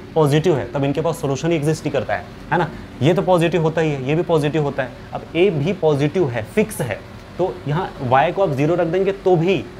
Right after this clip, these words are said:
ये ज़ीरो नहीं आता। interesting ये है, आप logically भी दिमाग लगा सकते हैं, ये positive fix है, इनके वजह से इनमें इतना दम नहीं कि इनको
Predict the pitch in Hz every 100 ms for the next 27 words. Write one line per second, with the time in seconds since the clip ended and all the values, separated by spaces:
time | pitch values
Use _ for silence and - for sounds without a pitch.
0 | - 131 151 143 143 127 101 107 107 117
1 | - 139 120 101 - 120 131 127 127 135
2 | 185 180 139 135 123 110 110 - 101 -
3 | - - 135 190 151 131 139 175 - 208
4 | - 135 98 - - - 151 151 190 170
5 | 165 165 139 147 156 170 160 127 147 143
6 | 143 143 143 131 143